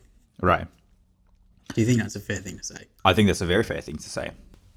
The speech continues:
Speaker 1: It's like being single and married is a tribal thing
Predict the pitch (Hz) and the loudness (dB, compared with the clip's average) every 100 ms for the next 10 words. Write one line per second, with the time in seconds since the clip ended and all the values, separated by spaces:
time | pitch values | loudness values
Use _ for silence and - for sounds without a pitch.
0 | - 123 110 110 165 143 - 156 165 156 | 2 6 6 10 10 10 8 6 8 10
1 | 131 104 95 101 95 95 92 - 117 98 | 10 8 8 6 6 4 2 2 4 6
2 | 92 90 - 110 87 78 | 6 2 2 0 0 -4